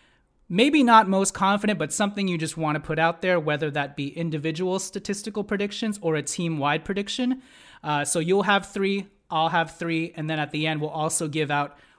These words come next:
one macro outlook bold prediction for the team and the season. So, yeah, and that's how we're gonna usher in, uh, the regular season as the Lakers take on the Golden State Warriors on Tuesday. So let's get started. I'll go first,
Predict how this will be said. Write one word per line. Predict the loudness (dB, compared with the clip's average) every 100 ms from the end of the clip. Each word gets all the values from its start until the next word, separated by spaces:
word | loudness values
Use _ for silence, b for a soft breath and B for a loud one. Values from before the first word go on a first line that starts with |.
| -10
one | -2 0 2 0 2
macro | 2 2 0 2 2 2
outlook | -2 -2 -2 -6 -4
bold | -2 -4
prediction | -4 -4 -4 -4 -6
for | -4 -6
the |
team | -6 -6 -4 -4
and | -4
the | -4
season. | -4 -4 -4 -4 -6 -8 B B _ _ _
So, | -16 -12 -6 -2 0 0 2
yeah, | 4 4
and | 2
that's | 0 0
how | 0 2
we're | 2
gonna | 0
usher | -2 -4 -4 -4
in, | -2 -4 -6
uh, | -12 -14 -14 -8
the | -2
regular | -2 0 -4
season | -4 -6 -4 -4 -4 -8 b b -4
as | -4 0
the |
Lakers | 4 4 2 0
take | 0 0 4
on | 4 4
the | 2
Golden | 0 0 -2
State | -2 -2
Warriors | -2 -2 -4
on | -6 -4
Tuesday. | 0 0 0 0
So | 4
let's | 4 4
get | 0 -2
started. | -2 2 4 4 -2 -8 B B B B _ _ 4
I'll | 8
go | 8 6
first, | 6 4 2 -4